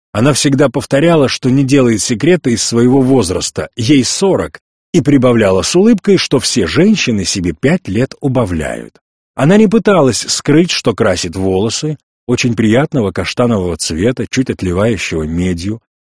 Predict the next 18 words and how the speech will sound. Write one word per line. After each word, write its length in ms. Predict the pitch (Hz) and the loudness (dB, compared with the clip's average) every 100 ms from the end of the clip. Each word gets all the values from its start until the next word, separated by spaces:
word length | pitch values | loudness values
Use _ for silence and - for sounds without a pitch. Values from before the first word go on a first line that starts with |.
| - | -2
"Красит 360 | 135 143 160 | 0 2 0
потому, — 500 | - 147 131 127 214 202 | -2 0 2 2 2 2
поясняла 680 | 147 117 95 110 95 87 85 | 2 0 -2 -4 -2 -2 -4
она, — 360 | 80 73 64 _ _ - | -8 -12 -18 _ _ -14
что 260 | - 131 | -4 -2
волосы 500 | 101 156 208 156 - | 2 4 4 4 2
отвратительны, 920 | 151 - 170 165 - 214 - 104 90 | -2 -2 -2 -2 -2 -4 -2 -4 -4
пока 280 | 80 107 123 | -4 -4 -2
седеют, 680 | 107 139 127 110 90 65 64 _ | -2 -2 -2 -2 -2 -4 -12 _
а 100 | - | -4
когда 300 | 127 107 117 | -2 0 0
сделаются 560 | 101 113 101 101 - | 0 0 0 0 -2
совсем 480 | 110 151 - 233 202 | -2 -2 0 0 2
белые, 440 | 123 107 95 85 - - - | 2 2 2 -2 -6 -16 -4
она 220 | 185 233 | 2 2
их 100 | 170 | 2
красить 400 | - 151 - - | -2 -2 -4 -4
перестанет". 720 | 113 92 - - 62 64 62 | -4 -4 -4 -8 -10 -12 -20